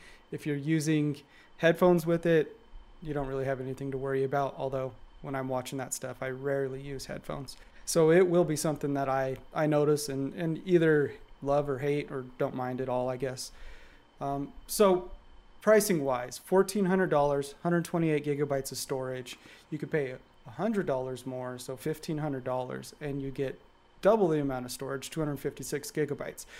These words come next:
I love the small upcharge for storage. It's not Apple-like, uh, <laughs> or Samsung-like for, you know, overcharging for extra storage. But a starting price for a phone that lacks five G.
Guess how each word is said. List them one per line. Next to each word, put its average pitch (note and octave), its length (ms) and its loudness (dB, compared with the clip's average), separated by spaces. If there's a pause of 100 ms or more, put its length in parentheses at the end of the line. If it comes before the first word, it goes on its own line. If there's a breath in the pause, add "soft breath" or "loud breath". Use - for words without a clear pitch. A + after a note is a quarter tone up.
(160 loud breath)
I D3 100 2
love F3+ 520 4 (280)
the C#3 80 -4
small E3 460 4
upcharge D3 400 -2
for D#3 140 -6
storage. C3 440 -6
It's - 160 -10
not C3 240 -6
Apple-like, C3+ 680 -4 (440 soft breath)
uh, C3+ 320 -2
<laughs> - 40 -8
or F3 260 2
Samsung-like C#3 800 -4
for, C3 420 -6 (380 soft breath)
you D3+ 60 -6
know, C3+ 180 -4 (400 loud breath)
overcharging E3 580 4
for D3+ 140 0
extra D3 260 -2
storage. B2 540 -6 (460 soft breath)
But D#3+ 420 4 (220)
a D#3 100 -6
starting D#3+ 320 2
price D#3+ 280 4
for D3 300 0
a C#3 40 -2
phone C#3+ 600 0 (120)
that D#3+ 200 0
lacks A#3 260 2
five F#3+ 280 6
G. C#3+ 380 -4